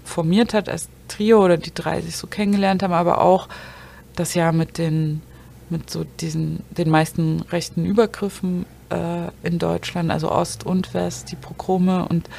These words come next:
und ich eigentlich gemerkt hab, man, man muss sich mit diesem Jahr beschäftigen, um zu verstehen, wo der N S U herkommt, aber auch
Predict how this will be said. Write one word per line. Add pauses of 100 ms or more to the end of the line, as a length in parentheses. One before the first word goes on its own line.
(720)
und
ich
eigentlich (300)
gemerkt
hab,
man, (300)
man
muss
sich
mit
diesem
Jahr
beschäftigen,
um
zu
verstehen, (1800)
wo
der
N
S
U
herkommt,
aber
auch